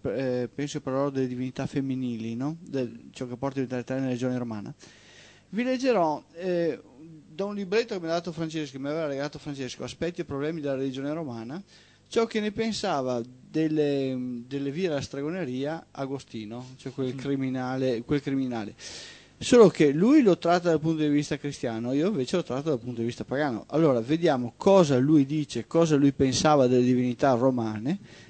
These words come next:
Speaker 1: e cosa invece diciamo noi. Prima di far questo però, cioè prima di inter-, dopo Agostino, prima di cominciare le divinità romane, siccome Agostino è attorno al trecento, no? Circa, siamo, boh,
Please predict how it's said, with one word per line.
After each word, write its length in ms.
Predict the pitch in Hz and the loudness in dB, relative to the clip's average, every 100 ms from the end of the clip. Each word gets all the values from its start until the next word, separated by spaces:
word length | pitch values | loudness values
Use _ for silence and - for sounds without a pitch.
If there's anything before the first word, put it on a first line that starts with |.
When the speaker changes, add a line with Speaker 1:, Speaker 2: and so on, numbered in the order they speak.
| - | -2
Speaker 1:
e 120 | 175 | 0
cosa 340 | - 190 233 | 6 6 6
invece 440 | 247 160 190 - 214 | 4 6 4 4 -4
diciamo 480 | 185 - 160 151 135 | -4 2 2 2 0
noi. 340 | 113 101 104 - - - - _ _ | 0 -4 -6 -10 -18 -20 -20 _ _
Prima 480 | - 330 294 156 147 | 6 10 10 8 4
di 120 | 170 | 4
far 240 | 202 226 233 | 2 0 2
questo 400 | 202 147 - 127 | 4 4 2 -2
però, 260 | 123 123 | 2 2
cioè 160 | 120 139 | 4 2
prima 320 | - 254 220 | 4 6 6
di 140 | 175 190 | 6 4
inter-, 280 | 175 165 | 4 2
dopo 440 | 131 143 220 226 185 | 2 6 6 10 6
Agostino, 800 | 165 175 - 160 123 117 165 180 | 8 6 6 2 2 2 -2 2
prima 300 | 202 262 226 | 4 6 6
di 100 | 160 | 4
cominciare 580 | 156 147 139 175 190 143 | 2 0 2 4 6 6
le 220 | 131 160 | 6 4
divinità 360 | 156 131 127 135 | 4 0 2 2
romane, 240 | 131 120 | 2 0
siccome 220 | 117 208 175 | -2 0 2
Agostino 340 | 127 - 165 | 0 0 0
è 160 | 131 120 | 2 0
attorno 340 | - 170 160 | 0 2 4
al 140 | 131 | 2
trecento, 720 | - 139 131 139 123 110 117 | 0 -4 -2 -2 -2 -4 -4
no? 180 | 151 185 | -4 -4
Circa, 680 | - 131 120 107 117 110 104 101 | -4 -2 -2 -4 -8 -6 -6 -10
siamo, 640 | - 127 127 117 113 110 107 | -8 -6 -4 -4 -4 -4 -6
boh, 480 | 98 90 95 117 | -10 -12 -8 -8